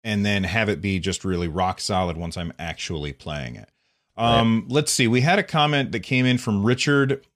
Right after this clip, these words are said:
Speaker 1: Cervello. He said,
Speaker 2: Hmm.
Speaker 1: "If the S D card works as well as internal," he's talking about N V M E storage. So, um,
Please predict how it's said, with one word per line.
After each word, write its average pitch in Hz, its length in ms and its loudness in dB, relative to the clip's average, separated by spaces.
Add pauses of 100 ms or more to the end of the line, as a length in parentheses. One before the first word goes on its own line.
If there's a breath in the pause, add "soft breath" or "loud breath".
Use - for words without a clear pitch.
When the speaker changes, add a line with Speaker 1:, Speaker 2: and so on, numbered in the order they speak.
(140)
Speaker 1:
Cervello. 92 760 2 (360 soft breath)
He 127 120 -2
said, 117 380 4
Speaker 2:
Hmm. 110 120 -2
Speaker 1:
"If 180 240 0
the 196 160 -2
S 135 220 0
D 117 240 2
card 78 480 -2 (360)
works 117 300 0
as 110 240 -2
well 123 380 2
as 117 320 2
internal," 98 800 -2 (160)
he's 113 120 -4
talking 120 360 0
about 104 240 2
N 110 160 2
V 104 120 2
M 95 240 2
E 90 180 0
storage. 82 640 0
So, 92 320 0 (440 soft breath)
um, 87 420 -6